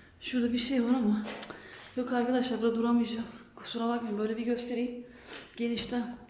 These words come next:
geniş demiş zaten. Aldım. Çok kötü bir rutubet var. Zaten bakın, belli, ıslak. Duvarlar ıslak, rutubet kokusu o kadar kötü ki. Ve yine tarihe saygısızlık. Sen bana nefes,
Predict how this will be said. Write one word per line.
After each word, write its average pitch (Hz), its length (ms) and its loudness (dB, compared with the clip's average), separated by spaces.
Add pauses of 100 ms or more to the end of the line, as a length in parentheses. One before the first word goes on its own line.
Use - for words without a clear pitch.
geniş 220 320 -4
demiş 208 180 -4
zaten. 208 420 -4 (760)
Aldım. 226 360 -2 (1040)
Çok - 480 -2
kötü 247 280 2
bir 233 120 4
rutubet 233 400 2
var. 240 100 4
Zaten 233 220 6
bakın, 240 280 4
belli, 240 300 6 (100)
ıslak. - 480 -4 (760)
Duvarlar 240 400 6
ıslak, 294 400 2
rutubet 247 440 4
kokusu 294 380 2
o 294 100 0
kadar 311 440 4
kötü 392 300 0
ki. 220 340 2 (640)
Ve 311 60 6
yine 311 420 10
tarihe 277 380 6
saygısızlık. 262 680 0
Sen 277 480 4
bana 269 160 6
nefes, 254 460 4